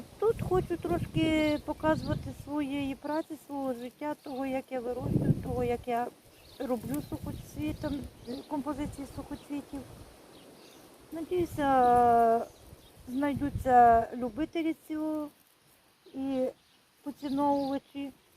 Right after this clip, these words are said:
і будуть мене підтримувати, і розвиток мого каналу. Покажу, як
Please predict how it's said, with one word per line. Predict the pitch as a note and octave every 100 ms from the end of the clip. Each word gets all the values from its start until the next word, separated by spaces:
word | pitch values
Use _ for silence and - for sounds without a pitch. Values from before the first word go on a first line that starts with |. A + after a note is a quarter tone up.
| _
і | -
будуть | B3 E4+ -
мене | B3+ C4
підтримувати, | - - - C4+ C4 B3+ B3+ - C4+ B3 _ - -
і | C4
розвиток | C#4 B3+ C#4+ D4 -
мого | C4+ C4+ -
каналу. | C4 A3 G#3 G#3+ A#3+ - - - - - - - - -
Покажу, | G4 - G4 E4
як | D#4 C4 B3+